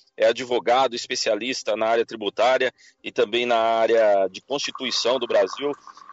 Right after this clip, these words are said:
É, Rodrigo Correia, muito obrigado novamente por atender a gente. Professor Rodrigo, como é que vai funcionar, então, é, essa nova M P que, que prevê aí que, que os salários possam ser reduzidos em até setenta por cento? Como é que funciona isso pro trabalhador?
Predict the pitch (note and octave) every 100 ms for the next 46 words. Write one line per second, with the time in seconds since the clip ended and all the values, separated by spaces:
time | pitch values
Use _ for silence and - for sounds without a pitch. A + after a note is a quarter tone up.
0 | - - C3 B2 C3+ E3+ D#3 - D3+ C#3
1 | F3 E3 - - D3 D3 D#3 D3+ D3+ C#3
2 | C#3+ D3 C3+ - _ - C3 C3 - B2
3 | C3 B2 D3 F3+ - A2 _ _ _ -
4 | D3 G3 G3+ E3+ E3 E3 F3 - G3+ -
5 | G3+ G#3 F#3 E3 E3+ - C#3 D#3 E3 _
6 | _ _ - A2 A2+ G#2+ - B2 - C3
7 | C#3+ D3 C#3+ C#3+ C3 C3+ D3 D3 _ C3
8 | B2 A2+ G2+ F#2+ - A2 A#2+ G#2 A#2 A2
9 | B2 - B2+ A#2+ G#2 F#2+ F#2 _ A#2 -
10 | A2+ A#2+ B2 - A#2+ A2+ - A#2+ A2 G#2+
11 | A2 A2+ G#2+ G#2+ A2+ - G2+ G2+ - -
12 | - G2 - B2 - - E3 - C#3 B2
13 | - A#2+ A#2+ A#2 A2+ G2+ F#2